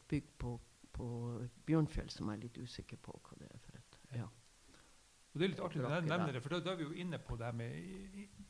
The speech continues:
Speaker 2: industribygg og
Speaker 1: Ja.
Speaker 2: jernbanebygg, og det har du også brent litt for å
Speaker 1: Ja, jeg, jeg har jo, var jo en av de som, eh, laget litt bråk da de skulle rive det her fantastiske, eh,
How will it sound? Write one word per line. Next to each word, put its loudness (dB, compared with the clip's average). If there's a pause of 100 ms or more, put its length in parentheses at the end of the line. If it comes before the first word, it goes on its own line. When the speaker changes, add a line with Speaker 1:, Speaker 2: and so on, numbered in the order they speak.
Speaker 2:
industribygg 6 (760)
og 0
Speaker 1:
Ja. 6
Speaker 2:
jernbanebygg, 4
og -4 (180)
det 2
har 8
du 4
også 2
brent 2
litt -8 (200)
for 2
å -6 (520)
Speaker 1:
Ja, 12 (100)
jeg, 8 (100)
jeg 8
har 6
jo, 6
var 4
jo 6
en 4
av 2
de 2
som, 6
eh, 4 (720)
laget 12
litt 8
bråk 12
da 10
de 10
skulle 8
rive 12
det 10
her 10
fantastiske, 6 (1040)
eh, 2